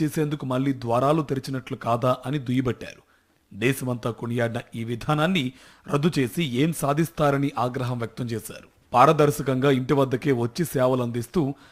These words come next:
వరదలు, విపత్తు సమయాల్లో బాధితులకు మరింతగా చేరువైన రేషన్ వాహనాలను తొలగించడం సరైందేనా అని నిలదీశారు.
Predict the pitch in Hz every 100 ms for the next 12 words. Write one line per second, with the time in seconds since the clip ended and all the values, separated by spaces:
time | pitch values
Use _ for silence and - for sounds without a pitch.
0 | _ - 113 127 127 147 143 123 151 -
1 | 156 143 131 127 120 147 120 120 139 131
2 | 127 - 120 95 127 139 147 139 131 127
3 | 127 123 123 104 - - - _ 120 156
4 | 156 170 135 131 135 131 127 110 120 123
5 | 120 127 123 123 - 120 139 131 123 165
6 | 180 - 135 135 127 143 135 117 -